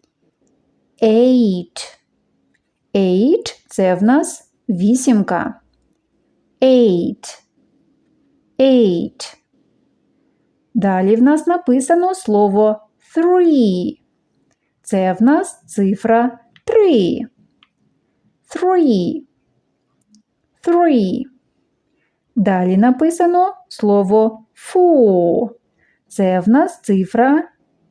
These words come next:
вірно, чотири. Four. Four.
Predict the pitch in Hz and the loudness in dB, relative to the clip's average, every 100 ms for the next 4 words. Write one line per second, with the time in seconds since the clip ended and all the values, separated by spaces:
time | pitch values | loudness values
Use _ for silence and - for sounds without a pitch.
0 | - 175 196 233 269 208 175 - - - | -8 -2 2 2 4 2 0 -4 -10 -8
1 | 196 185 208 247 269 190 196 - _ _ | -4 -2 0 2 2 0 -2 -8 _ _
2 | _ _ _ _ _ _ _ - 339 320 | _ _ _ _ _ _ _ 0 2 4
3 | 262 190 170 - - _ _ _ _ _ | 4 2 0 -4 -8 _ _ _ _ _
4 | _ _ _ _ _ _ _ _ _ 320 | _ _ _ _ _ _ _ _ _ 2
5 | 320 277 208 170 | 4 4 2 2